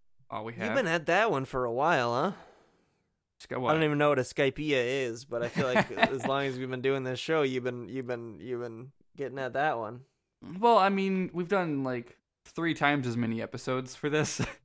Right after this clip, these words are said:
Speaker 1: <laughs> in that
Speaker 2: Yeah.
Speaker 1: time frame. Um,
Speaker 2: Yeah.
Speaker 1: uh, and I mean, yeah, it's, I think there, there was a period where it was like, "Oh, we're building up to Skypiea."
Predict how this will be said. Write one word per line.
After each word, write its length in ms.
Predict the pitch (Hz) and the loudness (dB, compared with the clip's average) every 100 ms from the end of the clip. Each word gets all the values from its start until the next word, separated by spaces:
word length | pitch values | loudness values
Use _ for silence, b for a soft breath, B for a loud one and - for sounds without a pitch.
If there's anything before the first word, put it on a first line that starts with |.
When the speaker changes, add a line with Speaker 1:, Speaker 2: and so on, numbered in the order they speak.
| - | -20
Speaker 1:
<laughs> 300 | - 156 - | -16 -16 -2
in 160 | 139 139 | 0 4
that 160 | 143 | 4
Speaker 2:
Yeah. 40 | - | 2
Speaker 1:
time 240 | 147 151 | 0 0
frame. 420 | 160 170 170 175 - | 0 -2 -2 -6 -6
Um, 500 | 131 123 117 113 113 | 0 0 0 -2 -4
Speaker 2:
Yeah. 920 | 78 104 - _ _ _ _ _ - | -8 -10 -14 _ _ _ _ _ -6
Speaker 1:
uh, 400 | 110 104 95 69 - - _ _ _ _ _ _ _ | -2 -2 -4 -8 -12 -18 _ _ _ _ _ _ _
and 200 | 131 127 | -10 -8
I 60 | 117 | -6
mean, 200 | 117 113 | -4 -4
yeah, 280 | 104 82 139 - | -4 -6 -8 -10
it's, 300 | 117 - - _ _ _ - | -12 -14 -20 _ _ _ -2
I 80 | 147 | 0
think 300 | 190 185 143 | 2 0 2
there, 140 | 151 | 2
there 140 | 143 151 | 4 4
was 160 | 151 | 2
a 60 | 139 | 0
period 420 | 123 180 185 160 | -4 -2 2 2
where 100 | 127 | 2
it 40 | 120 | 0
was 140 | 127 | -2
like, 140 | 120 - | -4 0
"Oh, 140 | 180 | 0
we're 160 | 170 170 | 0 -2
building 360 | 123 123 127 | -4 -2 0
up 160 | 147 - | 0 -2
to 60 | 120 | -10
Skypiea." 640 | - 110 - - - - | -10 -10 -8 -10 -10 -10